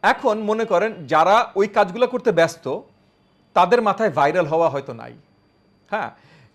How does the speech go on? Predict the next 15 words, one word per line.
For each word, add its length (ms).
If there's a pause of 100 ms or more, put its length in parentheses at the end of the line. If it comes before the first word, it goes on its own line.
কিন্তু 500
যে 240
ভাইরাল 360
হতে 220
চায় 280 (300)
সে 500
ওই 200 (120)
ছয় 220
মাস 180
এক 120
বছর 180
এই 60
কাজ 220
করবে 200
না, 80